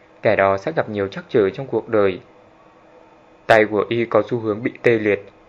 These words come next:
các đầu dây thần kinh sẽ suy thoái, sự mệt mỏi và căng thẳng sẽ quấy đảo y suốt cuộc đời.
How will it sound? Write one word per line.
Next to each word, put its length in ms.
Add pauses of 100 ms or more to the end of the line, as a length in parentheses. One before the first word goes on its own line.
(240)
các 140
đầu 200
dây 280
thần 200
kinh 140
sẽ 160
suy 180
thoái, 400 (540)
sự 180
mệt 240
mỏi 320 (280)
và 220
căng 220
thẳng 280 (380)
sẽ 240
quấy 160
đảo 260 (120)
y 160
suốt 240
cuộc 180
đời. 320